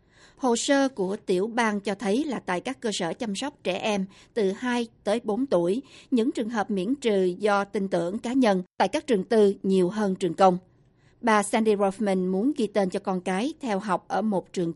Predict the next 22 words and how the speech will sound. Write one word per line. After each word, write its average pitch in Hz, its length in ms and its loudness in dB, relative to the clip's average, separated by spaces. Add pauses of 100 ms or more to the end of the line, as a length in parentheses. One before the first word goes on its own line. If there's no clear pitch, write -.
chuyên 226 240 2
về 185 140 -2
nghệ 175 160 -2
thuật, 175 220 0 (360)
nhưng 269 220 4
bà 190 240 2
không 269 320 0
làm 196 180 0
như 208 120 -2
vậy 180 280 0 (240)
vì 240 100 0
có 311 140 -4
nhiều 277 260 0
học 196 160 -6
sinh 233 240 -2
ở 165 100 -2
trường 185 240 -2
đó 185 340 0
không 196 340 -2
được 175 240 -4
chích 233 160 -6
ngừa. 185 220 4